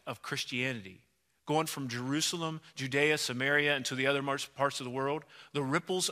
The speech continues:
seem stronger and go further and make a greater impact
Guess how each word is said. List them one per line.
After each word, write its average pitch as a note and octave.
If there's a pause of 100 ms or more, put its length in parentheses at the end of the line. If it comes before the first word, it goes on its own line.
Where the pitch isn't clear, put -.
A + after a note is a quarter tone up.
seem D3
stronger F#3 (300)
and C#3
go C3+
further F#3 (180)
and C#3
make D3
a C#3
greater E3
impact C3+